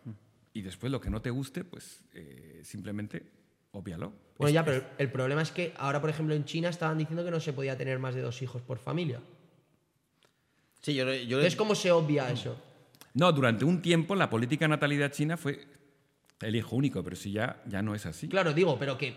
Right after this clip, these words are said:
Speaker 3: si lo han hecho en ese momento,
Speaker 1: Se puede, se
Speaker 3: puede
Speaker 1: puede
Speaker 3: seguir. De repente que digan, o en un año
Speaker 2: No, pero bueno, pero ya se han dado cuenta porque en, en China ha habido un problema también, eh, importante. Entonces ya, ya han retrocedido. Cuando haces una política mala, al final no se sostiene.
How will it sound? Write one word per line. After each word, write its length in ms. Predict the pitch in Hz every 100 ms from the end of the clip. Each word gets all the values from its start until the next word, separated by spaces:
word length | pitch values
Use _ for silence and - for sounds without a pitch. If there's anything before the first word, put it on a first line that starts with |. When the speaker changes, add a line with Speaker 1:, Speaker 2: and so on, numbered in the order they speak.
| - - - -
Speaker 3:
si 300 | - - 135
lo 120 | 131
han 180 | 143 156
hecho 220 | 160 -
en 60 | 160
ese 140 | 156
momento, 640 | 156 156 165 160 208 - - - - _ -
Speaker 1:
Se 180 | -
puede, 360 | 95 127 107 95
se 140 | - 107
Speaker 3:
puede 180 | - -
Speaker 1:
puede 40 |
Speaker 3:
seguir. 360 | - - 202 202
De 80 | 156
repente 380 | 139 147 170 170
que 100 | 170
digan, 440 | 170 160 160 160 165
o 80 | 165
en 60 | 160
un 120 | 165
año 300 | 151 147 143 - - - _ _ _ _ _ _
Speaker 2:
No, 280 | - 127 151
pero 260 | 165 123 117 -
bueno, 260 | 117 151 185 - - - _ -
pero 220 | 120 113
ya 180 | 110 139
se 120 | 165
han 100 | 160
dado 260 | 156 131
cuenta 360 | - 156 135 135
porque 280 | 120 110 110
en, 220 | 110 110
en 200 | - 101
China 220 | - 117
ha 20 | 127
habido 160 | 127
un 300 | 131 127 123 120
problema 400 | 120 123 123 127
también, 420 | 127 127 131 151
eh, 460 | 135 120 107 101 -
importante. 640 | 113 98 - 123 180 -
Entonces 340 | - - - 107
ya, 260 | 117 143 - 117
ya 180 | 107
han 100 | 135
retrocedido. 560 | 143 160 131 110 123 151
Cuando 220 | 117 113
haces 160 | 156 -
una 180 | 190 160
política 380 | 139 131 123
mala, 200 | 113 135
al 80 | 135
final 280 | - 113 135
no 80 | 143
se 140 | 147
sostiene. 500 | - 104 - 110 92